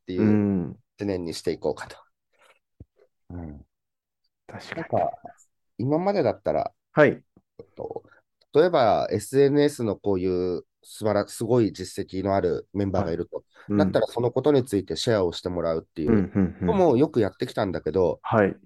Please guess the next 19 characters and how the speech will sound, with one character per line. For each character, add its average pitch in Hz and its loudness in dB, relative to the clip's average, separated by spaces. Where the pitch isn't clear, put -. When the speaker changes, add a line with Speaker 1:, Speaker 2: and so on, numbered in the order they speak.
Speaker 1:
も 165 -4
っ - -14
と 147 -6
な 139 -2
ん - -6
か 123 -8
そ 113 -6
の 98 -4
一 - -2
人 233 2
一 226 -2
人 240 2
の 143 4
経 131 4
営 127 4
者 104 0
の、 98 2
Speaker 2:
う 101 2
ん。 95 -2